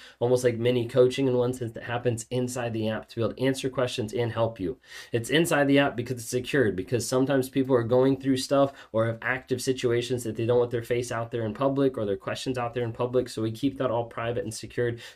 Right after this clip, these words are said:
to be able to help you and to be able to help protect you as you're going through these crazy and these trying times.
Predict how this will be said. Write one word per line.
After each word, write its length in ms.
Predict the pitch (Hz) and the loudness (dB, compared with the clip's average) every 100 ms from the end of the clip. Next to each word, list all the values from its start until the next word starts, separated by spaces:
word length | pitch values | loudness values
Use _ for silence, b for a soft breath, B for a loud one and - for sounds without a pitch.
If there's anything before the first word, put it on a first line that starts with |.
| - | -6
to 100 | 127 | 4
be 120 | 127 | 6
able 100 | 123 | 6
to 60 | |
help 320 | 110 120 120 - | 4 -2 -2 -4
you 260 | 110 - _ _ _ _ _ _ - | -6 -6 _ _ _ _ _ _ -10
and 80 | 98 | -6
to 40 | |
be 80 | 110 | -2
able 100 | 107 | -2
to 60 | |
help 260 | 101 117 113 | 0 -2 -2
protect 460 | 98 - 110 104 107 | -6 -8 -8 -6 -6
you 120 | 98 | -4
as 220 | 98 98 | -4 -4
you're 80 | 98 | -4
going 300 | 101 101 95 | -2 -2 -2
through 240 | - 101 | -6 -6
these 240 | 90 95 - | -6 -8 -8
crazy 520 | - 95 101 95 - | -6 -4 -2 -4 -6
and 80 | 92 | -6
these 140 | 92 | -8
trying 340 | - 90 85 | -8 -10 -10
times. 500 | 82 85 76 - - | -10 -10 -12 -16 -20